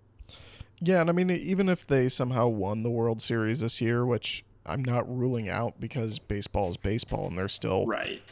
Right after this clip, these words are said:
Speaker 1: you know, only a game and a half back in the division. Uh, and I think sitting in one of the wild card spots. So i-, it's very possible they could win a World Series. I-, if there's any team that doesn't look all that good on the field but still has a shot at a World Series,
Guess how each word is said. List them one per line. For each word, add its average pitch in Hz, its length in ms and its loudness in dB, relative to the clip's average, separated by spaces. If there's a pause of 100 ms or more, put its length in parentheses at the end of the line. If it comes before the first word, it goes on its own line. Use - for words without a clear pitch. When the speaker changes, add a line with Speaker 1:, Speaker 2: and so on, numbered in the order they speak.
Speaker 1:
you 135 100 -4
know, 90 240 0 (120)
only 101 300 0
a 90 60 -2
game 101 260 -2
and 101 100 0
a 104 40 0
half 101 320 2
back 98 240 0
in 90 100 -6
the 87 80 -6
division. 98 640 -2 (400)
Uh, 98 300 0
and 104 280 0
I - 80 -2
think 92 220 -2
sitting 110 260 0
in 92 120 -4
one 90 140 -2
of 95 60 0
the 92 60 -2
wild 101 260 0
card - 240 -4
spots. - 320 -4
So 82 220 0
i-, 64 300 -6
it's - 160 -6
very 226 180 2
possible - 640 -2
they - 120 -6
could 101 180 -6
win 87 140 -6
a 95 60 -4
World 90 280 -6
Series. 92 480 -2
I-, - 80 -2 (360)
if 139 100 -4
there's 175 180 8
any 220 220 4
team 147 380 0
that - 200 0
doesn't 123 480 0
look 101 300 0 (100)
all 110 160 2
that 117 260 -2
good 104 300 0
on 110 220 -2
the 104 80 -4
field 98 500 -4 (120)
but - 200 0
still - 280 -2
has 95 360 -4
a 98 80 -4
shot 98 340 -2
at 104 100 -4
a 107 40 -6
World 98 340 -6
Series, 104 440 -2